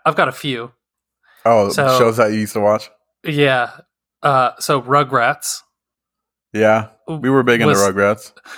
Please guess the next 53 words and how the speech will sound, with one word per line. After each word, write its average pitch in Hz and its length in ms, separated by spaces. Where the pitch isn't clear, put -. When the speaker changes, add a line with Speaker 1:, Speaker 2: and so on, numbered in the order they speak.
Speaker 1:
was, 139 240
was 143 240
pretty 147 260
lit. 123 360
Um, 127 600
Courage 165 320
the 156 100
Cowardly 143 380
Dog. 127 440
That 170 240
one 127 160
used 127 220
to 123 60
scare 120 280
the 107 80
shit - 340
out 110 160
of 120 80
me. 127 220
Speaker 2:
That 120 120
one 160 140
was 139 160
okay. 123 360
I 95 120
don't 139 180
think 147 160
I 135 60
used 135 180
to 113 80
love 98 300
that 117 220
one, 127 240
but 104 320
we 113 100
for 120 160
sure 113 200
watched 95 300
a 101 60
few 98 220
episodes. 98 500
Like, 95 160
if 101 100
I 104 40
was 95 80
at 95 80
my 87 100
grandma's 92 480
house 98 280
and 95 120
nothing 95 240
else 92 180
was 95 140
on, 98 280